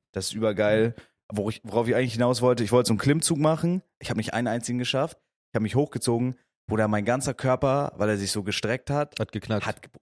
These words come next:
Speaker 1: Alter, Digga, das hörte sich an im Nachhinein, als hätte man das rein editiert. Ich hab
Speaker 2: Mhm.
Speaker 1: mich selber erschrocken. Alle haben angefangen zu lachen. Das hat so laut geknackt,
Speaker 2: Komplett
Speaker 1: weil einfach
Speaker 2: krank.
Speaker 1: durchs Stream, ich geh halt viel spazieren, aber da hast du ja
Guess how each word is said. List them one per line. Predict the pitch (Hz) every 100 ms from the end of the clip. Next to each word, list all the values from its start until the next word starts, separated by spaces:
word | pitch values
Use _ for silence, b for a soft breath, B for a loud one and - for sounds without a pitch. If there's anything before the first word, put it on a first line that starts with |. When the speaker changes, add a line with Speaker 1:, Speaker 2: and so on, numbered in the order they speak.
| _
Speaker 1:
Alter, | - - - - - _ -
Digga, | 113
das | 107
hörte | 120 117
sich | 113
an | 120
im | 117
Nachhinein, | 123 120 113
als | - -
hätte | 117
man | 110
das | 104 92 101
rein | 113 123
editiert. | 92 104 - 101 98 117
Ich | 117
hab |
Speaker 2:
Mhm. | 101
Speaker 1:
mich | 98
selber | 107 120 113
erschrocken. | 98 - 113 101 90 b b
Alle | - 135
haben | 127 123
angefangen | 123 120 120
zu | 107
lachen. | 117 110
Das | 107
hat | 110 98
so |
laut | 131 127
geknackt, | 117 - 127
Speaker 2:
Komplett | 113 110 113
Speaker 1:
weil |
einfach | 113 101
Speaker 2:
krank. |
Speaker 1:
durchs | - 113 - -
Stream, | - - 131 156 190 202 - _
ich | 107
geh | -
halt | 127 117 - -
viel | 139
spazieren, | 123 107 - 131 131
aber | 110 104
da | 107
hast | 123 -
du |
ja | 117 113 107 104